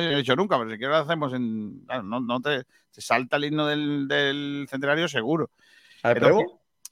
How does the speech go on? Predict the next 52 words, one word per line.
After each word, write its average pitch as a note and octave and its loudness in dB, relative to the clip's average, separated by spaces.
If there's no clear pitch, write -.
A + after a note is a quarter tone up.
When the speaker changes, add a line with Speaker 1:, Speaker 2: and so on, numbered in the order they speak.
Speaker 1:
que - -6
podemos B2 0
hacerlo. C3 0
Se - -6
llama B2 2
al D#3+ 2
Speaker 2:
Voy C3+ 8
a A#2 10
Speaker 1:
Madrid. A2 4
Speaker 2:
hacerlo, A2+ 2
voy A#2 4
a A#2 10
hacer-, A#2+ 6
voy A2+ 6
a - -
hacerlo, - -
voy A2+ 6
a A#2+ 4
hacerlo, A#2+ 6
voy - 6
a - 8
Speaker 1:
El F#3 4
móvil - -8
Speaker 2:
hacerlo. F#3+ 2
Speaker 1:
moriría E3+ 6
en - -10
ese - -4
momento, D3 0
pero, G2+ -4
pero G2 -10
Speaker 2:
Real A#2 0
Madrid, C3 2
como, A2+ -4
Speaker 1:
Sería A#2 -4
Speaker 2:
vale, - 6
Speaker 1:
guapo, F#2+ 0
Speaker 2:
también G2 0
Speaker 1:
sí. A2+ -4
Speaker 2:
te A2+ 0
digo A2+ 4
el G2+ 0
número... - -2
Oye, C3 4
¿te C#3+ -4
imaginas A#2 0
que D3 -4
sale C#3 2
el B2 0
himno? C#3+ -2
Sería G2 -2
muy F#2 -4
chulo. - -16